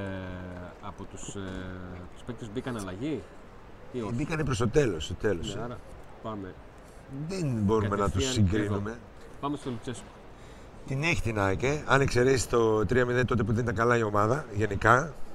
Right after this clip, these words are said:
Speaker 1: Εγώ θα του βάλω εννιάμιση γιατί παίρνει το μάτς, διαβάζει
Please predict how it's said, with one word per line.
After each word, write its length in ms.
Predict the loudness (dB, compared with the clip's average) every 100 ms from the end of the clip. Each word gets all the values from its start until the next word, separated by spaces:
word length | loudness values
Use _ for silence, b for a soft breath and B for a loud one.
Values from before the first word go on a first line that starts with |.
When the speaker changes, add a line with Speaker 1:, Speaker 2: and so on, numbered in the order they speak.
| -8
Speaker 1:
Εγώ 240 | -6 -4 -4
θα 100 | -6
του 100 | -4
βάλω 220 | -2 -2
εννιάμιση 460 | -4 -6 -6 -6 -8
γιατί 260 | -10 -10 -10
παίρνει 240 | -8 -8 -8
το 80 | -8 -4
μάτς, 260 | -6 -6 -14 -16 -16 -16 -16 -14 -10
διαβάζει 640 | -8 -6 0 0 0 -6